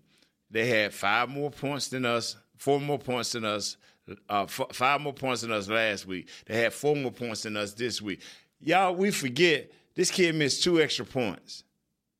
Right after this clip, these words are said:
This kid missed two extra points and a two, and when they went for two. But guess what? The fu-, the, the week before that, we went for two and didn't make it and still lost the game. They went for, they missed two extra points.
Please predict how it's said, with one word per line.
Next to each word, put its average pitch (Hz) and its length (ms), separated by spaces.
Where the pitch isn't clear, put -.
This - 80
kid 180 220
missed 156 280
two 175 160
extra 143 220
points 131 300
and 214 280
a 147 80
two, 123 400
and 180 420
when 147 180
they 160 80
went 151 240
for - 120
two. 92 320
But 123 120
guess 175 300
what? 180 180
The 117 80
fu-, 135 240
the, 151 140
the 131 200
week 165 280
before 208 380
that, 165 320
we 202 180
went 185 280
for 127 120
two 135 300
and 107 100
didn't 104 240
make 98 260
it - 120
and 120 100
still 127 340
lost 98 320
the 95 60
game. 85 340
They 196 180
went 190 240
for, 107 260
they 135 120
missed 180 340
two 190 180
extra 175 260
points. 165 500